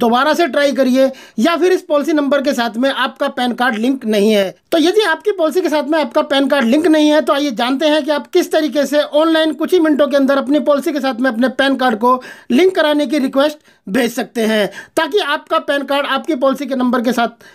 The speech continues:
लिंक कर दिया जाए। तो इसके लिए वापस आपको यहाँ पर अटेंशन के पेज पर आ जाना है और यहाँ पर आपको प्रोसीड पर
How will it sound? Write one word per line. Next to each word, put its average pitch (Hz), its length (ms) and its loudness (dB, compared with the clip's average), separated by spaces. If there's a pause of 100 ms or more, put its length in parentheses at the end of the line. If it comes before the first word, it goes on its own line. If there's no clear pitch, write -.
(100)
लिंक 277 280 2 (240)
कर 240 140 2
दिया 208 200 0
जाए। 202 240 0 (360)
तो 392 60 2
इसके 392 220 0
लिए 381 180 4
वापस 277 320 0
आपको 320 280 -2
यहाँ 247 280 -2
पर 294 220 -2
अटेंशन 330 440 0
के 302 200 0 (360)
पेज 302 200 -2
पर 320 240 0 (180)
आ 269 120 0
जाना 226 260 -2
है 208 300 2 (380)
और 302 80 2
यहाँ 269 320 0
पर 359 100 2
आपको 349 280 -2
प्रोसीड 359 480 0
पर 320 200 0